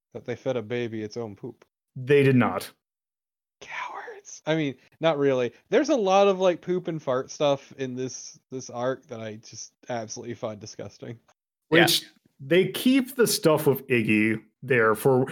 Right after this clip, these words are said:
Speaker 2: for basically with the fight with, um, uh, it's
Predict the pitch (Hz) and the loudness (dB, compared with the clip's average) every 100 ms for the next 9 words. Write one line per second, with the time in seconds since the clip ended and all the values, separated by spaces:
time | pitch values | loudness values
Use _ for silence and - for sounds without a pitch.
0 | - _ - 196 285 285 - 226 214 180 | -8 _ 0 4 6 4 4 2 4 6
1 | 151 160 165 - 147 - - 139 127 - | 6 4 2 0 -2 0 2 2 2 -2
2 | 131 123 110 107 - 113 104 101 98 95 | 0 2 2 -2 -2 0 0 -4 -8 -12
3 | _ _ _ _ _ _ _ _ _ _ | _ _ _ _ _ _ _ _ _ _
4 | - - 120 104 | -16 -4 -2 -2